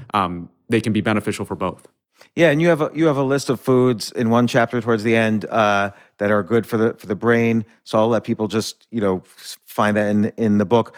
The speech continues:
Speaker 2: One question I have about, like, certain vitamins, you mentioned vitamin D, is, you know,
Speaker 1: Yeah.
Speaker 2: I've talked to different scientists about vitamin D and vitamin C,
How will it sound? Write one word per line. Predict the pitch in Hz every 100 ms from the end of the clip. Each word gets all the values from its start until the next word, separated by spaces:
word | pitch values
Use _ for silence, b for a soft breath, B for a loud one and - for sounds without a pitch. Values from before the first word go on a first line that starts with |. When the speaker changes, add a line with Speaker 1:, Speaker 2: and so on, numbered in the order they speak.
| B B
Speaker 2:
One | - 220
question | 240 220 170
I | 139
have | 135 127 98
about, | 113 117 101
like, | 110 101 -
certain | - 117 110
vitamins, | 110 104 101
you | 107
mentioned | 123 120 113 98
vitamin | 110 110 107 98
D, | 107 98 92 b b b _ _ -
is, | 131 120 110 - - _ _ _ _ 165
you | 156
know, |
Speaker 1:
Yeah. | 135
Speaker 2:
I've | 196 -
talked | 185 180 -
to | 135 104 - _ - _ _ _ -
different | 139 139
scientists | 123 117 120 113
about | 107 110
vitamin | 117 113 113 113
D | 110 117 113
and | 101
vitamin | 110 110 107
C, | - 113 110 107